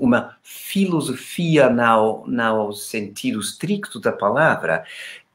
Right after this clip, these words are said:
Tinha suas opiniões, su-, sua vista do mundo,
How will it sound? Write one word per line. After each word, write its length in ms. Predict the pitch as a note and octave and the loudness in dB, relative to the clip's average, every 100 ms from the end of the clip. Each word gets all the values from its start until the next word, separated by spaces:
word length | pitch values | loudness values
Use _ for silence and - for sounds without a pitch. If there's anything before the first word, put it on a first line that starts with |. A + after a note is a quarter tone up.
| _ _ | _ _
Tinha 320 | - C#3+ C3 | -2 4 4
suas 280 | A2+ - A2+ | 2 -2 -2
opiniões, 920 | A2+ - F#2+ G2 A#2 C3+ C#3 E3 D#3+ - | -4 -4 -4 0 2 4 4 2 0 -2
su-, 440 | - G#2+ G#2 G2+ | -4 -2 -2 -4
sua 200 | - A#2 | -6 -4
vista 440 | G2+ C3 D3 - G#2 | -2 -2 -2 -2 -2
do 180 | G#2+ | 0
mundo, 600 | G#2+ C#3 G3+ F3+ C3 D#3 | 2 4 6 4 2 -4